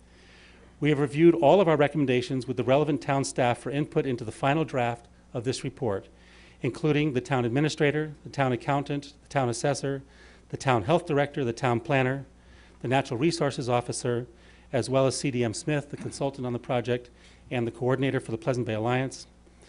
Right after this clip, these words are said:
the superintendent of the town water department, the director of highways and maintenance,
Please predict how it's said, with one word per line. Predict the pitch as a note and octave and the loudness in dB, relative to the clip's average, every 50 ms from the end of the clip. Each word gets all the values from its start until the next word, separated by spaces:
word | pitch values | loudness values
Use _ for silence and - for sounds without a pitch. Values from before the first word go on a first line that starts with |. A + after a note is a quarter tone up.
| - - - - - - - | -20 -20 -20 -20 -14 -10 -8
the | - | -4
superintendent | - - F#3+ F3+ F3+ E3 C#3+ - D#3+ D#3+ D#3+ D#3 D3+ | 0 0 0 2 2 0 0 2 2 2 2 0 -2
of | D#3+ A#2+ | -2 -2
the | A2+ - | -2 -2
town | - D3 C#3 B2 A#2 A2+ | 0 0 0 2 2 4
water | B2 C#3 D3+ | 4 2 2
department, | C#3+ D3 - D#3 C#3+ C#3 C3+ D3 B2 - - - _ - - - - - - | 2 -2 0 0 0 0 0 -4 -6 -10 -16 -20 _ -20 -20 -20 -20 -12 -10
the | A#2+ | -8
director | G#2 A2 B2 C#3+ C#3+ C#3+ D3+ | -4 0 2 2 2 2 -2
of | C3+ - | -6 -2
highways | - C#3+ C3 B2 B2 A#2 A2 - | 0 0 2 2 2 0 -2 -2
and | A#2 A2 | -2 -2
maintenance, | A#2 C#3 D#3 D3 C#3 C3+ C3+ - - - | -2 -2 0 0 -2 -2 -4 -6 -10 -14